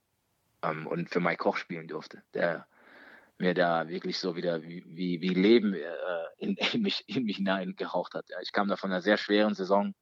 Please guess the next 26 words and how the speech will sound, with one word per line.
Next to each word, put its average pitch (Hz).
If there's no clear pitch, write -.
aus -
Ludwigsburg, 98
ähm, 82
nach, -
nach 90
Bonn, 95
hat 92
so 98
ein 92
bisschen 95
mit 85
Selbstbewusstsein 92
zu -
kämpfen 87
und, 85
und 82
was 85
weiß 85
ich 98
was. -
Und 87
Mike 92
hat -
mich -
da 90
wirklich -